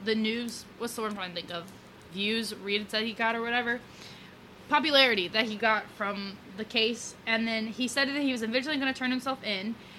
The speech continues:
and he, that, that he needed to ex-, um, expect some souvenirs of, uh, Beth Short in the mail. On January twenty-fourth, an envelope addressed to the med-, to the Examiner of that newspaper, and then as well as the Times, I wanna say, was found by a U P S worker.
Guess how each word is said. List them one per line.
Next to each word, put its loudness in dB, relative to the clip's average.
and 2
he, -10
that, 0
that 0
he 0
needed 4
to -2
ex-, -6
um, -4
expect -2
some -2
souvenirs -2
of, -6
uh, -4
Beth 0
Short -6
in -8
the -8
mail. -10
On -2
January 0
twenty-fourth, -4
an -4
envelope 2
addressed -2
to -16
the -2
med-, -2
to -4
the -6
Examiner 0
of -2
that 6
newspaper, -2
and -2
then -2
as -2
well 0
as -4
the -8
Times, 2
I -2
wanna -4
say, -4
was -2
found 4
by 4
a 2
U -2
P -2
S 0
worker. -4